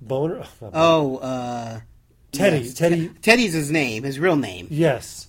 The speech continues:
Speaker 2: But I can't remember. Yeah, he was the
Speaker 1: Uh,
Speaker 2: cop.
Speaker 1: Yes, I loved that 'cause he
Speaker 2: Yeah.
Speaker 1: would say whatever was
Speaker 2: He
Speaker 1: like,
Speaker 2: was <laughs> just
Speaker 1: like, whatever was
Speaker 2: Yeah.
Speaker 1: on his mind, he would say, and I loved it. I watched it, and I thought every line he said was funny.
Speaker 2: Yeah.
Speaker 1: And it was partly him, it was partly the lines, but it was also some, a guy who could,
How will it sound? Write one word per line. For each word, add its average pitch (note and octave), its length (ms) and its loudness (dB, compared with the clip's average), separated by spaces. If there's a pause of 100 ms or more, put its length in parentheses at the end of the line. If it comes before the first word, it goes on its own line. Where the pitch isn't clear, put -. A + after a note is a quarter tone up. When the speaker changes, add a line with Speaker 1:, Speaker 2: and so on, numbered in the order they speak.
(160)
Speaker 2:
But C3+ 200 -6
I C3+ 100 -4
can't - 200 -10
remember. C#3 220 -6
Yeah, C3 220 -2
he D3+ 60 2
was D3+ 100 2
the D#3 100 -2
Speaker 1:
Uh, - 60 -12
Speaker 2:
cop. - 320 -4 (280)
Speaker 1:
Yes, D#3 440 -6
I E3 100 -6
loved E3+ 560 2
that B2 320 -4 (160)
'cause E3 180 -6
he C#3+ 60 -6
Speaker 2:
Yeah. F3+ 100 0
Speaker 1:
would F#3 120 2
say E3 240 2
whatever D3 360 0
was E3+ 140 2
Speaker 2:
He A3+ 100 4
Speaker 1:
like, D3+ 140 4
Speaker 2:
was G#3 540 2
<laughs> - 80 -16
just E3 260 -2
Speaker 1:
like, D3 340 2
whatever E3 300 2
was F#3+ 180 4
Speaker 2:
Yeah. F3 60 4
Speaker 1:
on E3+ 80 4
his D3 100 0
mind, D3 400 2
he C#3+ 100 -6
would C3+ 160 -6
say, C#3 520 0
and C#3 180 -8
I D#3 180 -2
loved E3+ 440 -2
it. D3+ 100 0
I C3+ 100 0
watched C#3+ 380 -2
it, D#3+ 100 -2
and D3 100 -4
I C#3 80 -2
thought C3 340 -4 (420)
every F3+ 320 2
line D3 280 0
he C3 60 -6
said C#3+ 280 -2
was B2 140 -8
funny. A2+ 420 -10
Speaker 2:
Yeah. F#2+ 220 -10 (100)
Speaker 1:
And E3 100 0
it G3 40 4
was A#3 160 -2
partly F#3 320 2
him, E3+ 220 2
it D#3+ 40 0
was D3+ 100 -2
partly D#3+ 320 0
the D3 80 -4
lines, D3+ 300 0
but C3+ 160 -4
it C#3+ 80 2
was C3+ 160 -4
also C#3+ 280 -2
some, D3 300 -4
a C#3+ 60 -4
guy C#3 280 0
who C#3 60 -4
could, B2+ 240 -6